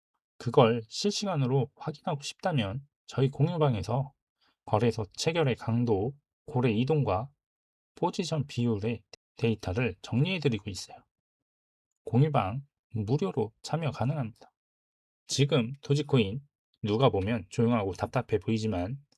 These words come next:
그 안에서는 세력이 방향을 정하는 중이죠. 영점이 달러. 이번엔 진짜 승부처입니다. 자, 공유방 들어오시면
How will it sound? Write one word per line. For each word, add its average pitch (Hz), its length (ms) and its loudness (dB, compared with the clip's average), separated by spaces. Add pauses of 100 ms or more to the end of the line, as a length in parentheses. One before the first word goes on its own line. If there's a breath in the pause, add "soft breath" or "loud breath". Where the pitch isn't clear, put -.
(300)
그 - 160 -2
안에서는 104 760 0 (320)
세력이 127 720 2
방향을 107 540 -2
정하는 107 360 -4
중이죠. 101 460 -6 (680)
영점이 113 460 2
달러. 101 300 -2 (300)
이번엔 110 500 0 (120)
진짜 107 440 -4
승부처입니다. 165 760 -10 (680)
자, - 300 -2
공유방 185 480 0
들어오시면 143 720 -2